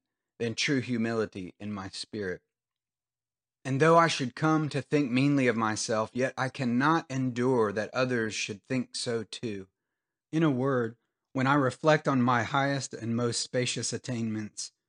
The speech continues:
I have reason to suspect that they are all but the effects of nature,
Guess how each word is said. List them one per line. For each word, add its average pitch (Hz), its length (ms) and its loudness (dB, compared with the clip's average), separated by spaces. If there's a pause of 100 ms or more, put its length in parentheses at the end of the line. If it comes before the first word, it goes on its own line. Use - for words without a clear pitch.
(220)
I 123 80 0
have 123 160 0
reason 165 320 2
to 143 140 -2
suspect 117 580 -6 (360)
that 127 120 -2
they 160 140 4
are 147 140 4
all 156 340 0
but 139 200 -6
the 127 100 0
effects - 500 -4
of 107 160 -10
nature, 110 560 -8